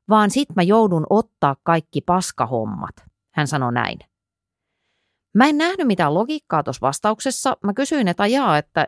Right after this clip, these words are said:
että onks näin, niin kun, käynyt useinkin tai millaista, niin kun, evidenssiä sulla on tästä, että, että näin käy, että jos sanot kerrankin ei, niin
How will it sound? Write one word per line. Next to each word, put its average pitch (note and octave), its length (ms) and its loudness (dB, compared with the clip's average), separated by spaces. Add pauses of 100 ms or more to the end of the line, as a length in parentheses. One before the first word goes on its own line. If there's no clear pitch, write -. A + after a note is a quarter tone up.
että - 180 -2
onks G3 240 -2
näin, G#3+ 240 2
niin E3+ 160 0
kun, D#3 260 -2 (340)
käynyt G3+ 500 4
useinkin D3 800 0
tai C3 400 -2
millaista, D3 680 -2 (800)
niin D#3+ 100 -6
kun, D#3 160 -4
evidenssiä D#3 800 0
sulla C#3+ 300 -2
on E3 220 0
tästä, D3+ 440 -2
että, C3 280 -4
että C#3 180 -6
näin D3+ 240 0
käy, D#3+ 260 0
että C3 160 -4
jos C3+ 180 -6
sanot D#3+ 280 -2
kerrankin C#3 540 -2
ei, D3 320 0
niin B2+ 320 -4